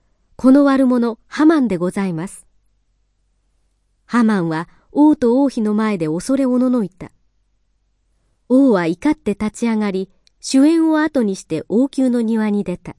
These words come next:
ハマンは王妃エステルに命乞いをしようとしてとどまった。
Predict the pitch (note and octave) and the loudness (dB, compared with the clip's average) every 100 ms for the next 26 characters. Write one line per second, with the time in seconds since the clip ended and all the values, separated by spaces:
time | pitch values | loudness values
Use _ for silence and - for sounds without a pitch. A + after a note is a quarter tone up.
0 | _ _ _ _ _ _ _ _ _ _ | _ _ _ _ _ _ _ _ _ _
1 | - B3 B3 G#3+ E3 E3 A3 C#4 - A3+ | -6 0 2 0 -2 -2 0 0 -2 -2
2 | C4+ - A#3+ G3 E3+ D#3+ - G#3+ C#4 D4+ | -2 -2 -4 -2 -4 -4 -2 -2 0 -2
3 | C#4+ C4+ B3+ A#3+ - B3+ A#3+ F3+ E3 - | -2 0 -2 -6 -4 -4 -4 -6 -8 -12
4 | - G3 G#3 F#3+ E3+ _ - | -10 -6 -4 -6 -10 _ -18